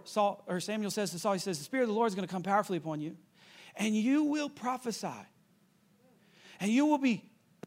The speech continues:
changed into a different person."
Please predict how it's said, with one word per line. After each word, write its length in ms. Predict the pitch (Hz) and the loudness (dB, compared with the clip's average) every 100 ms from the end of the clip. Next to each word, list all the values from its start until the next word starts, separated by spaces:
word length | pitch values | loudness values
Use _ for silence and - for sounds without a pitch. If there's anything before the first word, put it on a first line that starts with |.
| _ - | _ -14
changed 680 | - 240 262 294 302 269 202 | -6 -2 0 2 2 2 0
into 300 | 214 233 202 | -2 -2 -4
a 80 | |
different 600 | 165 135 247 - 269 269 269 _ _ | -4 -4 -6 -6 -8 -8 -10 _ _
person." 400 | - 143 - 101 | -20 -18 -18 -20